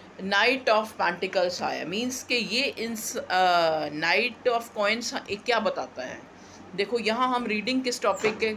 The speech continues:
पे कर रहे हैं कि जो Gemini, Libra, Aquarius वाले जितने भी एयर sign वाले लोग हैं उनकी life में आने वाला next week कैसा रहने वाला है।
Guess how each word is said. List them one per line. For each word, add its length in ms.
पे 100
कर 200
रहे 200
हैं 260
कि 380
जो 200
Gemini, 460
Libra, 420
Aquarius 680
वाले 240
जितने 340
भी 180
एयर 200
sign 300
वाले 220
लोग 260
हैं 180
उनकी 320
life 360
में 120
आने 280
वाला 240
next 360
week 260
कैसा 300
रहने 260
वाला 260
है। 180